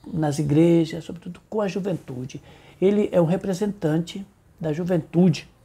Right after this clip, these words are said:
nas igrejas, na diocese, sobretudo,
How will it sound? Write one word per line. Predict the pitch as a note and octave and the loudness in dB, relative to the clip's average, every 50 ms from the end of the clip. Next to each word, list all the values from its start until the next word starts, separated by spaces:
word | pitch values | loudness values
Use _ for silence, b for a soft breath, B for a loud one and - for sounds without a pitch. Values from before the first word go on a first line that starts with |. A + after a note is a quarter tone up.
| b b b b b b b b b b - | b b b b b b b b b b -20
nas | - G#3 G3 E3+ F3 E3+ D3+ C#3 | -18 -16 -12 -10 -10 -10 -10 -8
igrejas, | D#3 D#3+ C#3+ D#3+ F3+ F3 D3 C3+ | -6 0 4 4 6 4 4 -2
na | B2+ B2+ | -6 -10
diocese, | C#3 C#3 A#2+ - - F3 F3 F3 E3+ | -12 -12 -12 -8 -4 -2 -2 -2 -2
sobretudo, | - E3+ E3 D#3+ - F#3+ G3+ F#3+ G#3 | -4 -10 -12 -12 -10 -10 -10 -10 -10